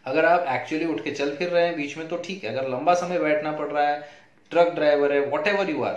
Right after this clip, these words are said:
तो इसमें आपको रुक रुक के बीच में वो पोस्चर,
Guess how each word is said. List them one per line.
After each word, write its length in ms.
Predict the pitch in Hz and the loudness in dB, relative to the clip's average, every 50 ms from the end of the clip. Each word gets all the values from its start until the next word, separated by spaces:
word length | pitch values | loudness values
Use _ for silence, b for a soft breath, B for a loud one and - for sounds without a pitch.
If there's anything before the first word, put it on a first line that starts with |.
| - | -6
तो 160 | - 160 156 | -8 -8 -8
इसमें 260 | 151 147 - - 175 165 | -8 -10 -8 -4 -2 0
आपको 380 | 151 151 151 - - 170 175 170 | 0 -2 -2 -4 -4 -4 -2 -2
रुक 220 | 160 156 156 156 | -2 -4 -6 -6
रुक 180 | 156 143 143 - | -8 -8 -6 -6
के 100 | 160 151 | -6 -6
बीच 300 | 139 135 131 131 - - | -6 -8 -10 -12 -12 -12
में 320 | 135 139 143 147 147 - B B B B B B _ _ _ _ _ _ - | -8 -6 -4 -4 -6 -8 B B B B B B _ _ _ _ _ _ -12
वो 220 | 123 139 170 208 214 214 - - | -6 -4 -2 -2 -2 -2 -4 -6
पोस्चर, 760 | 170 175 185 208 202 196 202 - - - 214 208 175 - - | -6 -6 -4 -4 -4 -4 -4 -6 -4 0 2 2 2 2 0